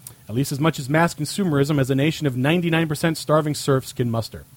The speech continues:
Strictly speaking, no conservatives exist, as everyone wants to change something.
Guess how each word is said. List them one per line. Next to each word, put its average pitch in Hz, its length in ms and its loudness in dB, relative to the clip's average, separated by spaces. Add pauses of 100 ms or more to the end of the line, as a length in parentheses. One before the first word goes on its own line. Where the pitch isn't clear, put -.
(560)
Strictly 302 340 4
speaking, 202 520 2
no 190 200 6
conservatives 156 600 0
exist, 131 420 -2
as 127 220 -4
everyone 156 480 4
wants 139 220 0
to 135 60 -6
change 127 380 -2
something. 101 560 -2